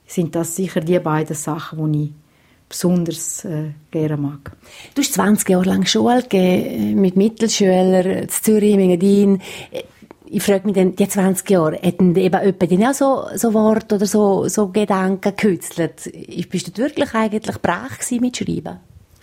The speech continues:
Speaker 1: Ich habe immer geschrieben, die ganze Zeit, aber es ist ein grosser Unterschied zwischen dem Schreiben und dem Publizieren. Also, der Schritt i-, zum Publizieren hin, das ist eigentlich der entscheidende Schritt. Weil dann macht man es öffentlich, dass man schreibt.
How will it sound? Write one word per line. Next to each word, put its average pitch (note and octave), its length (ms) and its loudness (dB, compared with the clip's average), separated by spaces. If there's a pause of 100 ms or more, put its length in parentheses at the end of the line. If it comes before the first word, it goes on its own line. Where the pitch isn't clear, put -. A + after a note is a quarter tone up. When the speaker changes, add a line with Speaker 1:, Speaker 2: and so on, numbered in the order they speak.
(140)
Speaker 1:
Ich A3 120 4
habe G3+ 100 4
immer A3 200 4
geschrieben, F3+ 440 0
die F#3+ 140 0
ganze G#3 580 -2
Zeit, B3 400 0
aber G#3 280 -4
es A#3 140 -4
ist G#3 100 0
ein G#3 60 0
grosser A3+ 340 2
Unterschied A3+ 420 0
zwischen F#3 220 -4
dem G3 100 -4
Schreiben A#3 500 0
und F#3+ 140 0
dem F3+ 100 0
Publizieren. E3+ 720 -4 (580)
Also, F#3 180 -4
der F3 40 -6
Schritt A3 460 -2 (120)
i-, A3+ 180 -6 (260)
zum A3 280 0
Publizieren G#3 560 0
hin, G#3 120 0
das F#3 160 0
ist G3 100 -2
eigentlich F3+ 240 0
der F3+ 100 -2
entscheidende E3+ 480 -2
Schritt. D3+ 440 -10
Weil F3 140 -2
dann A3 280 2
macht G3+ 280 -2
man F3+ 80 2
es F3+ 140 -6
öffentlich, A3 460 -2
dass - 160 -14
man G3+ 140 -2
schreibt. - 680 -6